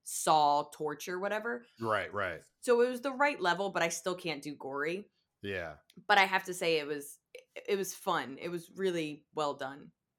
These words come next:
Speaker 2: I think the problem for me is that it was a theatrical only release, and apparently I just don't go to the theater anymore. I, uh, after the lockdown, I just,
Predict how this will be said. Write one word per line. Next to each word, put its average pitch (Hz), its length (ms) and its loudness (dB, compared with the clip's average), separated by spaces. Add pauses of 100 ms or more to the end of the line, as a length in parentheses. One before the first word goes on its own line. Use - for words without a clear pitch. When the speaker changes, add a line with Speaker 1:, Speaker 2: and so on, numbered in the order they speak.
(160)
Speaker 2:
I 117 80 -4
think 156 180 -2
the 147 80 -2
problem 113 580 0 (140)
for - 180 -6
me 101 220 -6
is 87 160 -8
that 90 280 -6 (140)
it 117 180 -6
was 95 360 -8
a - 20 -12
theatrical 98 720 -8
only 95 160 -8
release, 123 500 -2
and 107 120 -4
apparently 151 400 -4
I 104 100 0
just 123 220 -4
don't 90 200 -6
go 95 140 -8
to 82 60 -12
the 76 80 -20
theater 82 340 -12
anymore. 71 520 -16
I, 92 100 -6
uh, 101 280 -4
after 123 220 -2
the 113 160 -4
lockdown, 113 500 0
I 110 100 -2
just, - 340 -6